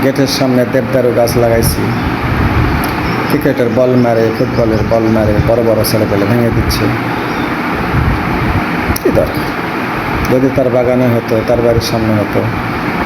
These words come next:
তাহলে মারামারি লাগতো। আর স্কুলের সামনে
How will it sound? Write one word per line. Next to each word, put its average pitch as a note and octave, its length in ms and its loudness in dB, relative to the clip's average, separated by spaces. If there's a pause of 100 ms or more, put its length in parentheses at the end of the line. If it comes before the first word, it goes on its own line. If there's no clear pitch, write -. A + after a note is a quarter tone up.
(800)
তাহলে G#2+ 220 2
মারামারি A2+ 440 2
লাগতো। - 400 -2 (1900)
আর B2+ 160 0
স্কুলের B2 300 0
সামনে A#2+ 460 0